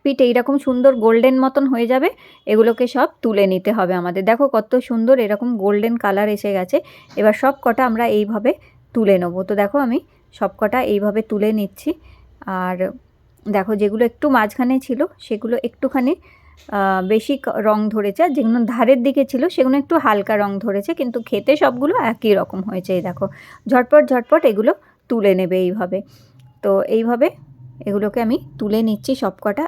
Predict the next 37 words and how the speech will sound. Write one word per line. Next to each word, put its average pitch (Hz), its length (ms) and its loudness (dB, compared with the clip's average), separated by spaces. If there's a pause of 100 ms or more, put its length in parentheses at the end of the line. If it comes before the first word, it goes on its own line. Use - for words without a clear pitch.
এইবার 262 420 4
এই 233 180 4
যে 269 140 4
দুধটা 226 440 -4
ছিল, 226 240 -4 (440)
এটা 233 260 4
যদি 277 200 2 (100)
ঠান্ডা 233 320 2
হয়ে 302 240 0
গিয়ে 269 200 0
থাকে, 233 180 0
হালকা 269 400 2
একটু - 260 -2
গরম 202 300 4
করে 190 240 -2
নেবে। 185 220 -2 (360)
just 311 260 4 (100)
হালকা 208 360 0
একটু - 160 -4
গরম 226 280 2
করে 247 220 2
নেবার 233 280 -2
পরে 220 240 0 (420)
এই 220 180 4
সুজির 240 440 -4
পিঠাগুলো 233 580 -2
এর 214 200 0
মধ্যে 214 300 0 (140)
দিয়ে, 240 220 2 (1160)
ব্যাস, 185 300 -2 (360)
এর 208 200 0
মধ্যে 233 240 2
দিয়ে 240 180 0 (120)
গরম 202 240 4
গরমই 220 400 0
এটাকে 208 240 -4
কিন্তু 214 260 -4